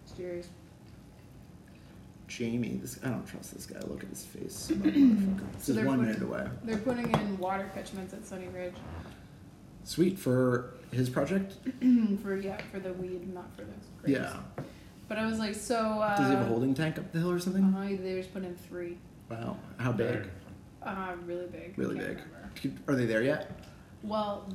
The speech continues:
Speaker 1: because of the corona craziness,
Speaker 2: Mm-hmm.
Speaker 1: they have put different pieces and parts have been over a month delayed.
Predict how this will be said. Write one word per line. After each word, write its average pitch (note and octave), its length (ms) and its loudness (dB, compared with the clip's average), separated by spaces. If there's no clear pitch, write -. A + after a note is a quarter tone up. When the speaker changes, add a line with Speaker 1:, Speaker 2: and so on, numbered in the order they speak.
Speaker 1:
because A3+ 340 -2
of A3+ 340 -4
the F#3+ 420 -6
corona B3 300 0
craziness, F3+ 680 -4
Speaker 2:
Mm-hmm. F#3 340 -6
Speaker 1:
they F#3 460 -6
have G#3 120 -12
put F#3+ 180 -6
different G3+ 280 -6
pieces G3 320 -4
and F3 180 -6
parts F3+ 260 -4
have F3+ 160 -10
been F3+ 180 -8
over F3+ 200 -6
a F3 40 -6
month F#3 380 -6
delayed. F#3 340 -12